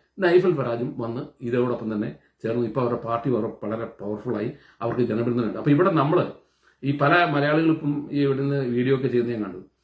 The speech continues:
നമ്മള് സംഘടിതമായിട്ട് നിന്ന്, അയാണ്ട്, ഏഹ്, ബംഗ്ലാദേശികൾ സംഘടിതമായിട്ട് നിന്നുകൊണ്ട്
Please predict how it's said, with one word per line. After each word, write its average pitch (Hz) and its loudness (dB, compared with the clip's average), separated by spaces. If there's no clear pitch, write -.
നമ്മള് 139 4
സംഘടിതമായിട്ട് 135 0
നിന്ന്, 120 0
അയാണ്ട്, 123 -2
ഏഹ്, 110 -6
ബംഗ്ലാദേശികൾ 139 2
സംഘടിതമായിട്ട് 117 -2
നിന്നുകൊണ്ട് 110 -4